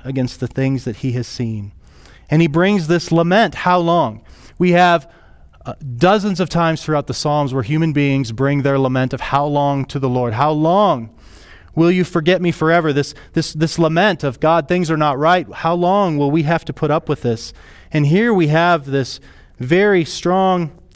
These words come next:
statement of God asking human beings, "How long? How long will you put up with these kinds of actions? How long will you,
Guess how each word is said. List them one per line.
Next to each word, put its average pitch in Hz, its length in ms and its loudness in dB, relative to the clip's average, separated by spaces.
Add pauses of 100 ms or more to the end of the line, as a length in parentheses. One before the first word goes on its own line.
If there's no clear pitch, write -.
(140)
statement 180 540 0
of 123 120 -4
God 160 380 2
asking 147 460 -4
human 139 280 -2
beings, 135 300 0
"How 131 180 -2
long? 120 440 -4 (600)
How 160 180 0
long 151 300 0
will 139 140 2
you 135 540 -2 (340)
put 123 220 -8
up - 240 -12 (1040)
with 135 240 -2
these 120 240 -2
kinds 120 280 -4
of 117 80 -6
actions? 107 640 -6 (800)
How 151 180 0
long 160 240 0
will 143 140 0
you, 147 560 2